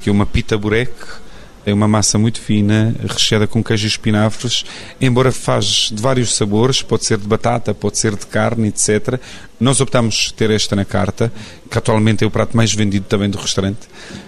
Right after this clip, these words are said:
porque é uma novidade, pessoas não conhecem e é fácil de se gostar.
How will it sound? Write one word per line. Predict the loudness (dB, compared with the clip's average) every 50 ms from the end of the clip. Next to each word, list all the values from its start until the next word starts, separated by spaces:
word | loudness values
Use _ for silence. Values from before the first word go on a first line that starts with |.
| -20 -20 -12 -4
porque | -2 0 0 0 -2 -6 -10 -12 -14 -18 -18 -8 -2
é | 0 2
uma | 2 4
novidade, | 4 2 2 4 4 2 2 2
pessoas | 0 2 2 2 2 2
não | 0 -2
conhecem | 0 0 0 0 2 0 0 -2 -2 -2 -4 -6 -12 -18 -18 -18 -18 -20 -10 -4 0
e | 0
é | 2 2
fácil | 2 2 2 2 2 0
de | 0 0
se | 0 0
gostar. | 2 0 0 0 0 -2 -2 -2 -4 -4